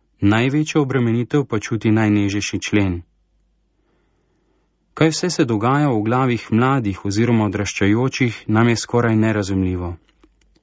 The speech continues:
Le če smo sami doživeli kakšno izkušnjo v rosnih letih, lahko trpečega razumemo na najbolj njegov način. Najbolj so me prizadele takšne izjave:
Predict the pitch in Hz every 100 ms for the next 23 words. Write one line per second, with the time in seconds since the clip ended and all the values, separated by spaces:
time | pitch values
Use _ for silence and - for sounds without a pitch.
0 | _ _ - - - - _ _ - 139
1 | 175 156 123 - 127 143 160 123 107 113
2 | 135 123 131 131 - 113 - - 135 135
3 | 110 110 120 - 104 - 123 135 123 104
4 | - _ _ _ _ - - 117 - 175
5 | 160 139 151 147 151 135 117 107 143 135
6 | 117 107 107 101 120 127 113 101 110 110
7 | 101 - - 98 85 - _ _ _ _
8 | _ _ _ _ _ _ _ 113 120 131
9 | 156 156 131 117 107 117 110 113 127 120
10 | 113 - _ 113 113 - 107 101 98 104
11 | 101 92 90